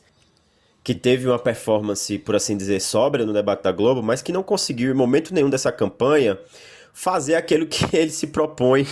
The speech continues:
<laughs> na sua plataforma eleitoral, que é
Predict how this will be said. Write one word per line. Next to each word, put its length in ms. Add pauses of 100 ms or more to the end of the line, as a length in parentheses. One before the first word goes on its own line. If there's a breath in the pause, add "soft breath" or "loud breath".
(960 loud breath)
<laughs> 800
na 120
sua 180
plataforma 600
eleitoral, 560
que 220
é 220